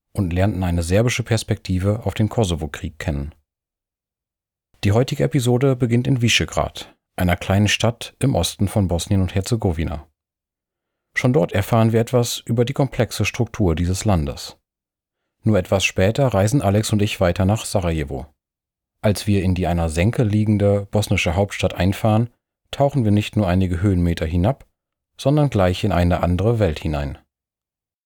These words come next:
Außerdem bekommen wir in Sarajevo Besuch von unserer guten Freundin Verena. Mit ihr zusammen erkunden wir fortan im Dreigespann das Land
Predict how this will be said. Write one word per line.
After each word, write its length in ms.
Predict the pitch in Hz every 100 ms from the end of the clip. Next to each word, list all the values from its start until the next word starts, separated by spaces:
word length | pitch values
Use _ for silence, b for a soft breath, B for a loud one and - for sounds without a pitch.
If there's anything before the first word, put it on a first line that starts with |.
| -
Außerdem 360 | 131 165 151 156
bekommen 420 | 147 - 113 107
wir 140 | 110 113
in 80 |
Sarajevo 540 | 113 - 90 92 92 107
Besuch 500 | 113 123 92 - - -
von 200 | 92 87
unserer 280 | 92 101
guten 280 | 87 90 92
Freundin 440 | - 87 80 82 95
Verena. 500 | 98 90 71 - _ _ _ _ _ _ _ _ _
Mit 160 | 104 98
ihr 100 | 135
zusammen 460 | - 120 117 131 -
erkunden 400 | 127 - 123 113
wir 100 | 113
fortan 360 | 123 - 107
im 100 | 127
Dreigespann 600 | 120 110 90 87 - 90
das 160 | 87 -
Land 320 | 87 90 -